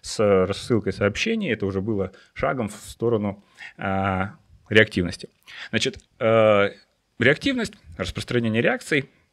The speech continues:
и изменение, а, состояний, оно породило, а, идею независимого обслуживания компонентов через общие шины сообщений. То есть один из основных механизмов,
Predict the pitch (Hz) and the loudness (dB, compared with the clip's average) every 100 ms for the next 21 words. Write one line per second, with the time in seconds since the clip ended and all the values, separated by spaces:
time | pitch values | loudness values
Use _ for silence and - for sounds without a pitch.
0 | _ _ _ _ _ _ - - - 120 | _ _ _ _ _ _ -18 -10 -2 0
1 | 113 117 127 131 107 107 107 95 - - | 0 -2 -6 -4 -2 2 4 4 0 -12
2 | - 98 92 92 - - - 254 233 180 | -10 -8 -6 -6 -8 -6 -4 -4 -8 -12
3 | - - - - 135 233 247 - 107 107 | -16 -18 -14 -6 -4 -4 -4 -2 0 0
4 | 196 220 139 - - 104 98 98 117 _ | -2 -2 -2 -6 -12 -8 -6 -6 -10 _
5 | _ _ 107 101 98 107 233 247 _ 101 | _ _ -4 0 4 4 2 -4 _ -10
6 | 110 190 143 127 117 131 208 196 202 190 | -8 -6 -4 -2 -2 -4 -8 -8 -8 -10
7 | - - - 110 - 160 185 151 123 113 | -16 -20 -12 -12 -4 -2 2 2 2 -2
8 | 92 98 95 90 165 233 185 - _ - | -4 -6 -4 -4 -4 -6 -10 -12 _ -8
9 | 180 180 131 - 151 196 - 113 104 208 | -6 -2 -4 0 0 0 -2 -4 -2 -4
10 | 233 _ _ - - 175 135 120 117 - | -6 _ _ -8 -4 -4 -4 -6 -4 -8
11 | 87 - - - 117 127 143 110 104 98 | -8 -10 -16 -4 -2 0 -2 -4 -4 -6
12 | 131 120 104 92 - 101 92 98 185 | -4 -4 -4 -6 -6 -4 -6 -4 -6